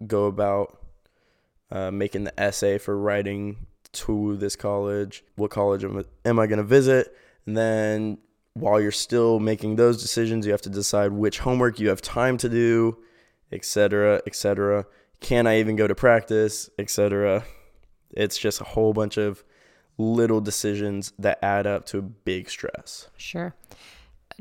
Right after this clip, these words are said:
Speaker 2: Do you think that there was much room for students at your school to choose something other than a college track?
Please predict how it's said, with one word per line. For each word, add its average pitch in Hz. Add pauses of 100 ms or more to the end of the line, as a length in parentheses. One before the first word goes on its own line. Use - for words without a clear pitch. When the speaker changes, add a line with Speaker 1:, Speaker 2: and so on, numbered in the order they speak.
(120)
Speaker 2:
Do 180
you 185
think 185
that 165
there 190
was 180
much 175
room 175 (760)
for 160
students 170
at -
your 170
school 160
to 170
choose 165
something 160
other 156
than 151
a 156
college 151
track? -